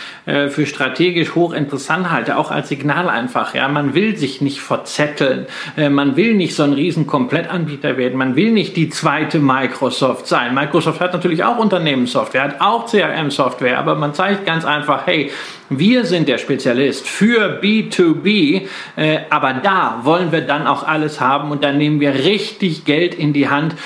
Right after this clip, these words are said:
um das in jede Beziehung in Form integrierter Lösungen zu bieten. Das ist eine spannende Perspektive für Investoren und sicherlich, wenn alles optimal läuft, sprich die Börse optimal läuft und sowieso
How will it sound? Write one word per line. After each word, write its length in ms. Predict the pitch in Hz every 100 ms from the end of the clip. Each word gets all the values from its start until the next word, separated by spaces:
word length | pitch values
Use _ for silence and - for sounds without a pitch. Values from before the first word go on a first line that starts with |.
| - -
um 140 | 156
das 220 | 147 -
in 140 | 151 147
jede 380 | 143 254 208
Beziehung 580 | 170 165 - 175 151 143 - - - -
in 180 | 156 143
Form 340 | - 147 143
integrierter 600 | 160 151 135 131 127 135
Lösungen 440 | 123 135 123 123 120
zu 120 | 123
bieten. 360 | 131 127 135
Das 160 | 151 190
ist 140 | 226
eine 80 | 214
spannende 380 | 196 202 220 208
Perspektive 800 | 196 170 - 147 208 214 202 - - -
für 480 | - 208 196 165 -
Investoren 760 | 180 165 143 139 170 180 185 180
und 380 | - 147 139 -
sicherlich, 640 | 131 165 180 185 175 170 - - -
wenn 480 | 127 156 208 208 -
alles 420 | 175 202 190 -
optimal 600 | 170 165 160 156 160 180
läuft, 400 | 131 92 - - -
sprich 500 | - 170 160 - - - _ -
die 260 | 147 117 - -
Börse 720 | 127 165 190 202 190 190 165
optimal 580 | 180 156 - 160 151 160
läuft 380 | 156 151 - -
und 160 | 170 165
sowieso 640 | 160 143 131 165 202 196